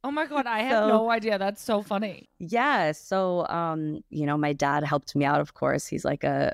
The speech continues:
Speaker 2: momager times a thousand.
Speaker 1: <laughs>
Speaker 2: So sent the D V D over and got, got invited to come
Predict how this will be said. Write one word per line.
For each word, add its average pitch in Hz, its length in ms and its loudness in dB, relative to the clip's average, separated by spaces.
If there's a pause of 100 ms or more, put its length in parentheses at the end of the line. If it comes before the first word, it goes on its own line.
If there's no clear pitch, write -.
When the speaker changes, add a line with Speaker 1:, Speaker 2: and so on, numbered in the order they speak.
(140)
Speaker 2:
momager 143 560 2
times 139 460 -2
a 139 60 -2
thousand. 151 680 0 (100)
Speaker 1:
<laughs> - 280 -2
Speaker 2:
So 160 280 2
sent 185 360 -2
the 202 100 0
D 196 220 -4
V 190 180 -4
D 190 340 -2
over 180 720 2
and 170 640 -2
got, 151 420 0 (200)
got 156 240 2
invited 156 520 -2
to 156 60 -2
come 143 540 2